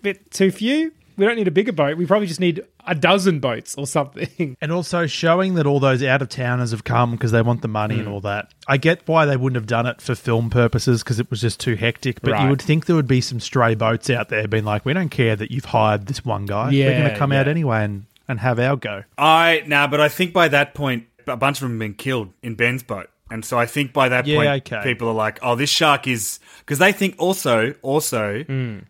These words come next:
Speaker 3: they think they've caught it. So people would leave.
Speaker 2: Ah, true. Good point.
Speaker 1: Yeah.
Speaker 2: Yeah.
Speaker 3: I, yeah, I don't think they necessarily act wisely, but also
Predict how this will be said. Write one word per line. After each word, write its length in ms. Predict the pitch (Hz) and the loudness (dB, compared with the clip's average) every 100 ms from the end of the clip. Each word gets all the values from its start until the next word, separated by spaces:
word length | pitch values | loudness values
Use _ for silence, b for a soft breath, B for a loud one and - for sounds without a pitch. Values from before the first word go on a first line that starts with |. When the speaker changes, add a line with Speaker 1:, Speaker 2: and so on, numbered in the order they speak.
| - | 0
Speaker 3:
they 140 | 147 | 0
think 220 | 147 165 | 0 -4
they've 200 | 147 123 | -2 -4
caught 240 | - 156 139 | 0 0 0
it. 100 | - _ _ - | -4 _ _ -16
So 140 | - | -6
people 260 | 131 175 147 | -2 -2 -2
would 100 | 113 | 0
leave. 340 | 113 120 180 - | 0 0 -2 2
Speaker 2:
Ah, 160 | 180 | 2
true. 180 | 185 202 | 2 0
Good 160 | 185 190 | 0 -2
point. 320 | 151 139 104 - | 0 0 -2 -4
Speaker 1:
Yeah. 100 | 131 | -2
Speaker 2:
Yeah. 140 | 113 - - | -2 -6 0
Speaker 3:
I, 120 | 151 | 2
yeah, 220 | 147 139 | 2 0
I 120 | 127 | 2
don't 100 | 156 | 0
think 140 | 196 196 | 0 -2
they 80 | 185 | -4
necessarily 320 | 165 170 151 | -4 -2 -2
act 100 | 131 | -2
wisely, 380 | 127 135 131 123 | 0 0 0 -2
but 140 | 120 | 0
also 440 | 120 131 143 135 | 0 0 0 0